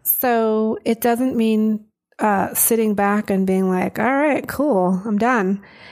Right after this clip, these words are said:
It actually means that there's a lot more work, but it's, it's, uh, fun because you're,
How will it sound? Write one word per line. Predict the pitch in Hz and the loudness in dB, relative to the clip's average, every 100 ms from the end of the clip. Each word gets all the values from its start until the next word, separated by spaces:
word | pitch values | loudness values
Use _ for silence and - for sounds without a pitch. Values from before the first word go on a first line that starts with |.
| - _ _ | -20 _ _
It | 226 | -2
actually | 208 202 - 214 208 | 0 -2 -2 0 2
means | 202 190 190 - | 2 2 0 -2
that | 190 | -4
there's | 202 185 185 | 0 0 0
a | - 214 | -2 0
lot | 190 175 | 0 0
more | 196 185 | 0 0
work, | 196 262 214 - | 0 0 -2 -4
but | 202 180 - _ _ | -2 -2 -4 _ _
it's, | 202 - - - - - _ _ _ _ _ _ | -8 -6 -6 -4 -6 -8 _ _ _ _ _ _
it's, | 214 202 - _ - | -2 -2 -6 _ -4
uh, | 208 180 180 | 0 0 -2
fun | - 226 214 202 202 | -2 0 2 0 0
because | 190 190 185 | -2 0 0
you're, | 185 180 180 | 2 2 0